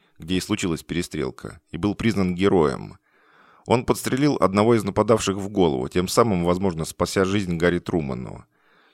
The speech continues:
Из книги инженер узнал, что Флойд ещё жив, а также узнал то, что через тринадцать лет после того, как он стал героем Вашингтона, он был действующим агентом передового отряда секретной службы во время поездки Кеннеди в Даллас,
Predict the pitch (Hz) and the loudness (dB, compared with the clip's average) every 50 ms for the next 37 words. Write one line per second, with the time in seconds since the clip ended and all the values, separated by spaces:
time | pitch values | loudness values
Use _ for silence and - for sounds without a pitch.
0 | _ - 92 95 - - - 147 156 131 98 87 - - 85 82 95 110 120 120 | _ -6 -4 -4 -4 -2 -2 -2 0 0 0 0 0 0 -2 0 0 2 2 4
1 | 123 127 123 117 120 95 80 - - - - - - - 120 127 120 - 101 104 | 2 2 2 0 0 0 0 0 -2 -6 -8 -6 -2 0 2 2 2 0 -2 -2
2 | - - 110 113 113 113 101 76 62 - - _ _ _ _ _ _ _ _ _ | 0 0 0 0 0 0 0 -2 -2 -4 -10 _ _ _ _ _ _ _ _ _
3 | - - 101 - 151 147 120 110 117 117 113 104 120 123 120 117 113 - - 147 | -2 -2 2 4 4 4 4 4 4 4 4 2 2 2 2 0 0 -2 0 0
4 | 139 127 - - 90 - - 98 98 101 - - 95 113 113 123 110 92 - - | 0 2 2 0 0 0 0 0 0 0 0 0 0 0 2 2 0 0 0 -4
5 | 92 - 104 104 98 - - - 85 - - 85 80 - 98 98 85 - 80 78 | -6 -2 0 0 0 0 0 -2 -2 -2 0 -2 2 4 6 6 6 4 2 0
6 | - 90 92 - - - 90 85 82 80 90 87 95 85 82 80 78 78 - 87 | 0 0 -2 -2 -2 0 0 0 0 0 2 4 4 4 4 2 0 -2 -2 -4
7 | 98 95 - - - - 131 101 78 60 53 - - _ _ _ _ _ _ _ | -6 -6 -8 -4 0 0 2 2 0 -4 -6 -8 -12 _ _ _ _ _ _ _
8 | - - 120 135 127 143 135 131 123 135 143 131 - - 120 113 - 110 110 110 | -2 0 0 0 2 0 0 0 2 2 0 2 2 0 0 0 0 0 0 0
9 | 117 117 127 117 110 92 90 87 - 85 98 95 101 104 113 113 110 101 95 - | 0 0 -2 0 0 -2 -2 -2 0 0 2 4 6 6 6 6 6 6 4 4
10 | - 107 101 98 - - 87 - 101 101 - - 104 - - - 104 90 73 - | 2 0 0 0 -2 -2 -2 0 0 -2 0 -2 -6 -4 -4 -2 -2 -2 -2 -2
11 | 78 73 73 78 80 80 78 80 78 - 85 87 85 - - - 87 - - 95 | -2 0 0 0 0 0 0 -2 -2 0 0 0 0 -2 -4 -10 -8 -4 -2 -2
12 | 85 82 80 87 90 98 101 95 85 69 57 50 50 - - | 0 0 -2 -2 -2 -2 0 0 0 0 0 -2 -6 -10 -14